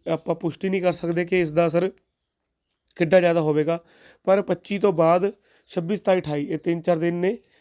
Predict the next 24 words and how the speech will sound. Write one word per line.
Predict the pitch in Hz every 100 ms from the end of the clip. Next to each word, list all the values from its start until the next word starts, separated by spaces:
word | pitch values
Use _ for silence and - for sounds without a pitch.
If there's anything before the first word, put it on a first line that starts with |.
| _
ਜਿਨ੍ਹਾਂ | 170 190 196
ਦੇ | 185
ਵਿੱਚ | 185 185
ਇਸ | 196 170 143
ਦਾ | 180
ਅਸਰ | 160 175
ਪੰਜਾਬ | 170 156 156 147
ਦੇ | 156
ਉੱਪਰ | - 156
ਰਵੇਗਾ, | 160 175 190 190 _ _ _
<clears throat> | 240 220 160
ਜਿਹਦੇ | 165 180
ਬਾਰੇ | 185 190
ਜੋ | 170 160 165
ਵੀ | 190
ਅਲਰਟ | 175 165
ਜਾਰੀ | 165 165
ਹੋਣਗੇ | 156 160 151 160
ਮੌਸਮ | 156 151
ਵਿਭਾਗ | 160 180 156
ਵੱਲੋਂ | 160 160 156
ਅੱਜ |
ਸ਼ਾਮ | 143 160 147
ਤੱਕ | 147 165 175